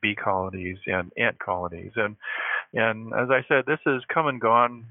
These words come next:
out of fashion. Uh, it was thought to be kind of a nebulous, uh, philosophical concept for many years, but then, uh, it's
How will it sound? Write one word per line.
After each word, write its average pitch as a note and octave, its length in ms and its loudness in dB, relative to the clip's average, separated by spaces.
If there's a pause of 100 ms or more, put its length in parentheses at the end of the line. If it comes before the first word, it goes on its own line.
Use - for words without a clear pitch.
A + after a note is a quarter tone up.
(140)
out A2 140 2
of G2+ 160 0
fashion. A#2 560 0
Uh, F2+ 140 -4
it F2 60 -4
was F#2 200 -4
thought A2 260 2
to G#2+ 80 -6
be G2+ 320 -8
kind G#2 140 0
of F#2 160 0
a E2+ 260 0 (160)
nebulous, G2 480 0 (140)
uh, F2+ 220 2 (460)
philosophical G#2 640 2
concept G#2 580 -2
for G2 120 0
many G2 240 -4
years, G#2 440 0 (160)
but - 140 -2
then, F#2+ 320 -2
uh, E2+ 140 -2 (120)
it's - 100 -4